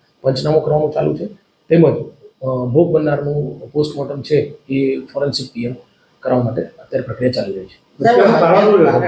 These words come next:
Speaker 1: હત્યાના કારણમાં એવું છે કે આ જે, અ, મરણ જનાર છે તેમજ જે આ આરોપીઓ છે એ એક, અ, બર્થડે પાર્ટીમાં ભેગા થયેલા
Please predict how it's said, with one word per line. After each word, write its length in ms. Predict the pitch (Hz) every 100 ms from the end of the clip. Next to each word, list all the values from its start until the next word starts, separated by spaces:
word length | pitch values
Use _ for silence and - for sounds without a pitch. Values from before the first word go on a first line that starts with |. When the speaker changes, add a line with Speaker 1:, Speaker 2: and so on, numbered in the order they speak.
| 117 - - - 156
Speaker 1:
હત્યાના 360 | - 226 233
કારણમાં 400 | - 196 220 220
એવું 160 | 226 240
છે 120 | 190
કે 140 | 185
આ 240 | 190 175 180
જે, 340 | 208 220 214
અ, 420 | 214 185 160 151 151
મરણ 220 | 151 180 202
જનાર 320 | 208 208 208
છે 320 | 226 254 - _ _ _ -
તેમજ 260 | 180 202 196
જે 100 | 202
આ 220 | 185 175
આરોપીઓ 380 | 196 196 180 143
છે 180 | 127 113 - _ _ _ -
એ 320 | 196 208 214
એક, 420 | 208 196 220 -
અ, 380 | 233 214 214 202 - - - - - - - _ _ -
બર્થડે 560 | 151 180 180 233 214 -
પાર્ટીમાં 460 | - 170 175 196 170
ભેગા 240 | 156 170
થયેલા 500 | 147 147 190 202 -